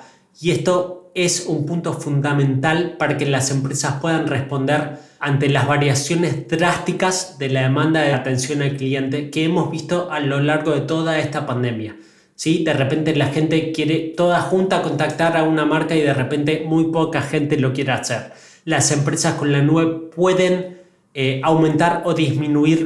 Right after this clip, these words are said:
los recursos que dedican a atención al cliente de forma flexible y escalable.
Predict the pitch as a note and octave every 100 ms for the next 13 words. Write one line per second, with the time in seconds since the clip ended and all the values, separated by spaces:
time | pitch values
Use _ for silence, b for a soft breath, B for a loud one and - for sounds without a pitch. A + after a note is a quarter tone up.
0 | E3 C#3+ C3+ D3 D3 E3 - D3 D#3 C#3+
1 | C3+ C#3 D3 C#3 C3+ C3+ C3+ B2+ C#3+ C#3+
2 | C#3 C3+ C3+ C#3 D#3+ - B B B -
3 | C3 E3 D#3 D#3 D3+ D3+ C#3+ - - D#3
4 | E3 D3+ C3+ C3+ A#2+ G#2+ F2 -